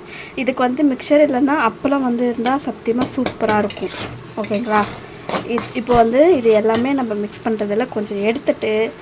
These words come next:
அஹ், நானு, அப்-, மாமியார், அதுக்கப்புறம் அப்பாவும் மூணு பேரும் சேர்ந்து சாப்பிட போறோம். So அதனால மூணு, மூணு பேருக்கு எந்த அளவுக்கு சாப்பாடு வேணுமோ அதுல வந்து இதெல்லாம் எடுத்து போட்டுக்கலாம். முதல்ல நான் வந்து, ம், மிக்ஸ் பண்ணிட்டதுக்கப்புறம் நான் உங்ககிட்ட ஷேர் பண்றேன். ஓகேங்களா?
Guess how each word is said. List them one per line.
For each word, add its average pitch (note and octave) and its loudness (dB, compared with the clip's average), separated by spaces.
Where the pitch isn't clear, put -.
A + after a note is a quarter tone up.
அஹ், G#3+ 2
நானு, A3 4
அப்-, - 0
மாமியார், A3 2
அதுக்கப்புறம் A3+ 0
அப்பாவும் A3+ 2
மூணு A#3 2
பேரும் A#3+ 2
சேர்ந்து A#3 0
சாப்பிட A3 -2
போறோம். B3 2
So D4+ 0
அதனால A3+ 2
மூணு, B3 0
மூணு B3+ 0
பேருக்கு B3+ -2
எந்த A#3 -2
அளவுக்கு A#3+ -4
சாப்பாடு A3+ -2
வேணுமோ A3+ -2
அதுல A3 -4
வந்து G#3 -2
இதெல்லாம் G#3+ 0
எடுத்து G3+ -2
போட்டுக்கலாம். A3 -2
முதல்ல A3+ 0
நான் G#3 0
வந்து, A3+ 0
ம், A#3+ -2
மிக்ஸ் A3 0
பண்ணிட்டதுக்கப்புறம் A#3+ 0
நான் A#3 2
உங்ககிட்ட G#3 -2
ஷேர் G#3 -2
பண்றேன். G3 -2
ஓகேங்களா? G#3+ -2